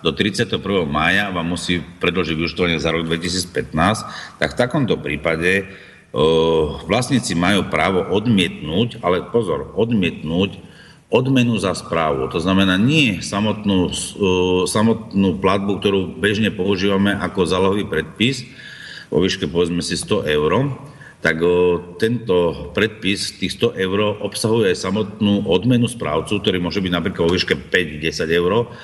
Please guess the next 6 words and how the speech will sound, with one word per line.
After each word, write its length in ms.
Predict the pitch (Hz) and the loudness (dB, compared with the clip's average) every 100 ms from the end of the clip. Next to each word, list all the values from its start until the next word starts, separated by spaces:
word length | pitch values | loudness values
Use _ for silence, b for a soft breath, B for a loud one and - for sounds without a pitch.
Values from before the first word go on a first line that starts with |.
| B B B | B B B
tak 400 | 85 73 - - | -2 -2 -6 -8
túto 400 | - 139 131 98 | -4 -2 2 2
odmenu 800 | 85 85 85 95 98 104 107 104 - - - | 0 -4 0 2 2 4 4 2 -4 -12 -2
môže 400 | 85 98 98 101 - - - - _ - | 2 4 4 0 -2 -14 -20 -20 _ -14
vlastník 640 | 78 85 101 - 82 82 - | -2 0 0 -4 -4 -4 -4
odmietnúť 640 | 87 87 80 - 80 - | -4 -2 -4 -2 -4 -4